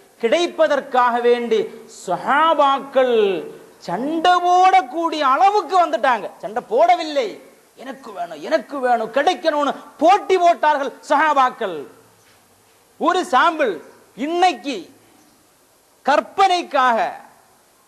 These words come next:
நபி ஸல்லல்லாஹு அலைஹி வஸல்லம் அவர்கள் ஒது செய்த தண்ணீர் இது என்று ஒருவர் காட்டினால், எந்த வஹாபியாவது அந்த தண்ணிக்கு பக்கத்துல வருவானா? அங்க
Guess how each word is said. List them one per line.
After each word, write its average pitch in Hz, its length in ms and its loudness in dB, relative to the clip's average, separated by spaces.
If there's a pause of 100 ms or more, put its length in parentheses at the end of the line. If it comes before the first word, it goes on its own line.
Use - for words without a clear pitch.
(600)
நபி - 180 0
ஸல்லல்லாஹு 320 680 0 (100)
அலைஹி 302 320 -2
வஸல்லம் 277 520 0 (180)
அவர்கள் 311 540 2
ஒது 285 440 0
செய்த 302 280 -2
தண்ணீர் 311 540 -2
இது 285 300 -4
என்று 294 720 0
ஒருவர் 294 480 2
காட்டினால், 262 880 0 (240)
எந்த 311 540 0
வஹாபியாவது 320 1080 2 (200)
அந்த 180 100 -14
தண்ணிக்கு 247 320 -4
பக்கத்துல 196 380 -4
வருவானா? 240 580 2 (2250)
அங்க 135 320 -10